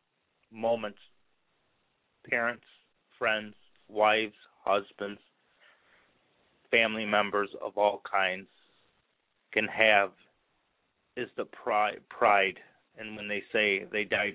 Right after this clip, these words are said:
for their country and they died for the, the freedoms, I'm sure that's so hard to say.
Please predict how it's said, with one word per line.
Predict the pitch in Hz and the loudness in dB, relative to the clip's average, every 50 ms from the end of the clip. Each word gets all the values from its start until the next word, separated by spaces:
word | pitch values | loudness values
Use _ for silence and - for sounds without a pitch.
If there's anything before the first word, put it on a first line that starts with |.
| - | -8
for | - 104 98 | -8 -6 -4
their | 101 101 - | -4 -4 -6
country | - - 104 98 - - - 98 92 - | -4 -4 -4 -4 -4 -4 -4 -2 -2 -2
and | 92 98 | -2 -2
they | 95 92 | -2 -2
died | - 104 95 98 98 - - | 2 2 2 2 2 0 -4
for | - 101 90 | -8 -8 -6
the, | 95 92 90 90 - _ _ _ - | -6 -8 -8 -10 -14 _ _ _ -14
the | 110 101 - - - | -14 -14 -14 -6 0
freedoms, | 131 117 104 104 - 95 98 98 - - - _ _ _ _ _ _ _ _ _ _ _ _ _ _ _ _ _ _ _ _ _ _ _ _ - | 0 0 2 2 -2 -4 -4 -6 -14 -20 -20 _ _ _ _ _ _ _ _ _ _ _ _ _ _ _ _ _ _ _ _ _ _ _ _ -10
I'm | 98 85 - - | -10 -8 -6 -2
sure | 127 110 | -2 0
that's | 87 80 82 - - - - - - - - - | 0 -2 -4 -8 -12 -16 -20 -18 -18 -16 -4 2
so | - 107 101 95 - | 2 4 4 4 2
hard | 101 101 92 87 | 2 2 2 0
to | - 92 - - - | -4 -8 -6 -4 0
say. | 98 95 92 92 95 - | 0 0 0 -2 -4 -10